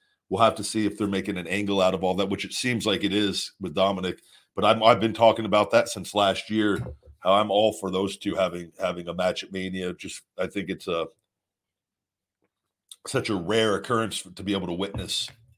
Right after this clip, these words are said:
and for Rey to be in the, in the shape and to have the career that he's had and still be able to perform at such a high level, and Dominic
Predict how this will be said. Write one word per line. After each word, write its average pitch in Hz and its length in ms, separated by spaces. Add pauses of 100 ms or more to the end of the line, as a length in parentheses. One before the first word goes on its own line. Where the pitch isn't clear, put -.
(480)
and 92 160
for 104 140
Rey 104 220
to 95 100
be 98 380
in 98 220
the, 92 140
in 101 180
the 87 240
shape 110 440
and 87 240 (960)
to - 80
have 110 200
the 98 80
career 107 240
that 104 140
he's 92 140
had 104 220
and 90 100
still 107 240
be 104 160
able 95 140
to 90 60
perform 98 420
at 95 60
such - 220
a 90 80
high 101 180
level, 98 520 (640)
and 90 120
Dominic 98 640